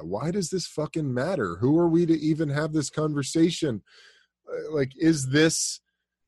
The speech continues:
is this a topic of interest for anyone?" And, and my response was that I can't help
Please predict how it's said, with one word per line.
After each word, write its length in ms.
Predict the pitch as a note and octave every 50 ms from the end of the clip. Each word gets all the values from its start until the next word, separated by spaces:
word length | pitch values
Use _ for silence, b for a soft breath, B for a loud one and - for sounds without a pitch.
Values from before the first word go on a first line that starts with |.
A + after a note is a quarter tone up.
| _ _ _ _ _ _ _ -
is 220 | D3 D3+ C#3 C3
this 200 | D#3+ F3 E3 -
a 80 | E3+ D3
topic 560 | C3+ - - D3 C3+ D3+ D#3 - E3+ D3+ -
of 160 | D3+ C3 C3+
interest 520 | - D3 C#3+ D#3 D#3 - E3 D#3 C#3 - -
for 180 | - D#3 - -
anyone?" 520 | D#3 F#3 G#3 G3+ F3 C3 G#2+ G2 F#2+ G2
And, 240 | A2 B2+ C3+ C#3+ - - _ -
and 320 | C#3+ D3+ E3 E3 D#3+ D#3 - _ _ _ _ _ _ _ _ _ _ _ _ _ _ _ _ _ _ -
my 300 | A#2+ B2 B2+ C#3+ D#3+ F#3+
response 800 | G3+ F#3+ F3 D#3 C3+ - - - D#3+ E3+ F#3+ G3 F#3 E3+ - -
was 340 | C#3 C#3 C3+ C3+ B2 A2+ A#2+
that 320 | C3 C3 B2+ B2 A#2+ - _ _ _ _ _ _ _ _ _ _ _ _ _ _ _ _ _ _ _ -
I 140 | D#3+ F#3 F#3
can't 360 | - - G3+ G3+ F#3 - - -
help 560 | - - D#3 D#3+ D#3+ C3+ A2+ G#2+ - _